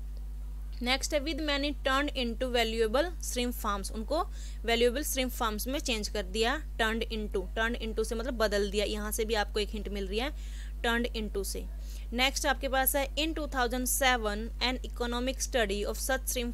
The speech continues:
farms in Thailand showed that the commercial profits per hectare were nine thousand six thirty two dollars।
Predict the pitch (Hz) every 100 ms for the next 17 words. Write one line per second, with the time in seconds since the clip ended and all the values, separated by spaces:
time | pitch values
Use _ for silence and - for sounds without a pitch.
0 | - 247 196 196 226 - - 254 - 247
1 | 220 220 233 247 - 262 254 247 233 220
2 | 202 226 247 233 233 - 277 262 262 269
3 | - 214 196 - - - 254 240 247 -
4 | - 214 196 202 - - - - 214 226
5 | 277 285 240 240 254 302 302 269 262 277
6 | - 277 - 254 220 247 262 254 214 208
7 | 190 175 - -